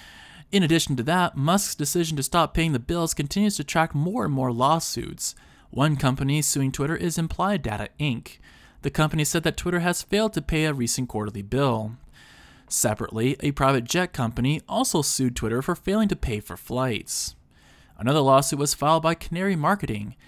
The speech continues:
They said that Twitter has decided not to pay the bills for its services. The lawsuit is seeking three hundred ninety-two thousand two hundred thirty-nine dollars and eleven cents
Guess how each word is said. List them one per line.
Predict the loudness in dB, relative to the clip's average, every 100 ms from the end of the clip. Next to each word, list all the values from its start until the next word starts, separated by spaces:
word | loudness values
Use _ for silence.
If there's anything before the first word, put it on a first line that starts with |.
| -20 -12 -2
They | 0
said | 2 2
that | 2 0
Twitter | -2 0 2
has | 2 0
decided | 0 2 2 2
not | 0 -2
to | -2
pay | -2 -2
the | -2
bills | 0 0 0
for | -2 -6
its | -2
services. | -2 -2 -2 -2 -4 -6 -6 -8 -10 -20 -20 -8
The | 0
lawsuit | 2 2 2 0
is | 2
seeking | 0 0 0 -4
three | -2 0
hundred | 2 2 0
ninety-two | -2 -2 -2 -6
thousand | -4 2 2 2 0 -4
two | -2
hundred | 0 0 -2
thirty-nine | -4 -2 -2 0
dollars | 0 0 -2
and | -6
eleven | -8 -8
cents | -6 -2 0 0 -2